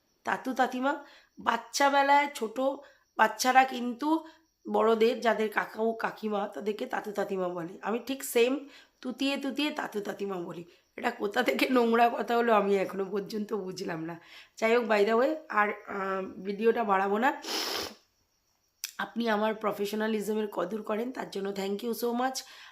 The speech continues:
আর আপনি এত, আহ, অ্যাংজাইটি রাখেন কেন? এত উগ্র হয়ে যান কেন? এত লাউড হয়ে যান কেন?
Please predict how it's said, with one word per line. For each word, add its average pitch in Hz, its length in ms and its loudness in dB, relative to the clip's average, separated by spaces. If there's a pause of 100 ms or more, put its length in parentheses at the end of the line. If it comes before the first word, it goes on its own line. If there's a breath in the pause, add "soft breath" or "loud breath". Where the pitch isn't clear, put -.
(120)
আর 185 240 2 (220)
আপনি 247 360 -4
এত, 233 180 -6
আহ, - 520 -8 (680)
অ্যাংজাইটি 277 600 2
রাখেন 202 360 2
কেন? 170 280 -6
এত 247 220 -6
উগ্র 254 440 0
হয়ে 254 200 6
যান 202 240 -2
কেন? 208 200 -6
এত 233 200 -10
লাউড 240 440 2
হয়ে 240 140 6
যান 208 240 -2
কেন? 196 240 -8